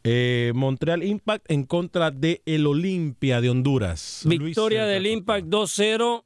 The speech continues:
Speaker 2: con dos tantos de Kioto.
Speaker 1: Ay, Dios mío, Padre Santo. Señor Camilo Velázquez.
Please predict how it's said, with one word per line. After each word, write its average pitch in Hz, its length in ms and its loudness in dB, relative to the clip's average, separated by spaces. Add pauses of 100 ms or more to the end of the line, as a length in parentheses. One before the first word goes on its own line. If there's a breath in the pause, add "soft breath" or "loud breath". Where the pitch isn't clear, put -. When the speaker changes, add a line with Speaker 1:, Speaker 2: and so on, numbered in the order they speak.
(120)
Speaker 2:
con 175 280 2
dos 208 300 -2
tantos 196 400 -2
de 165 140 0
Kioto. 117 600 -4 (160)
Speaker 1:
Ay, - 540 -10 (120)
Dios - 360 -6
mío, - 420 0
Padre - 420 -4
Santo. - 640 -2
Señor 170 340 -2
Camilo 262 420 -2
Velázquez. 208 880 -2